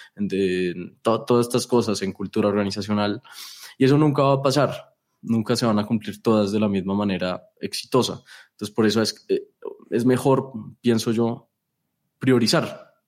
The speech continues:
Si uno quiere un mejor jefe en algún momento, priorizar eso, sabiendo que no va a tener otras cosas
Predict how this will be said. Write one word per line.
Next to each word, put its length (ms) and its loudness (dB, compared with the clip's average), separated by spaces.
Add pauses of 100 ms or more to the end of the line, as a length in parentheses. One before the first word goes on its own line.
Si 160 -6
uno 120 0
quiere 200 0
un 160 0
mejor 500 0 (420)
jefe 500 -2 (200)
en 140 -6
algún 200 -4
momento, 440 -4 (720)
priorizar 360 2
eso, 360 -2 (300)
sabiendo 460 2
que 120 0
no 120 6
va 80 4
a 40 -4
tener 220 2
otras 240 -2
cosas 440 -12